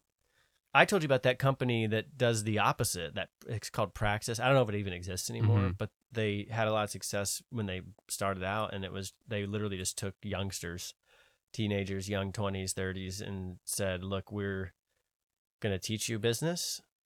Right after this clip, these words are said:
Speaker 1: and we have a couple partnerships with these different," it's very similar, but it's private, and there's no subsidy. So it makes a lot more sense. These companies pay this, these guys, train these people. These are what the kind of people we need. They send them out once they've gotten their six weeks of training or whatever.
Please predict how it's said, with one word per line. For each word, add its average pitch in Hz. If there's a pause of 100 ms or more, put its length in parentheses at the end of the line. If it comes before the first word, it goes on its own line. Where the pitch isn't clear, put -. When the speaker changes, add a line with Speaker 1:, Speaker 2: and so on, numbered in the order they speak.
(360)
Speaker 1:
and 104
we 104
have 101
a -
couple 110
partnerships 113
with 110
these 104
different," -
it's 104
very 123
similar, 143
but 104
it's 120
private, 110 (260)
and 104
there's 101
no 104
subsidy. 98 (240)
So 104
it 101
makes 107
a 107
lot 101
more 101
sense. 104
These 107
companies 104
pay 101
this, 113 (200)
these 113
guys, 92
train 104
these 123
people. 98
These 92
are 107
what 110
the -
kind 113
of 110
people 107
we 110
need. 92 (640)
They 101
send 113
them 120
out 104
once 104
they've 104
gotten 104
their 101
six -
weeks 107
of 113
training 95
or 92
whatever. 92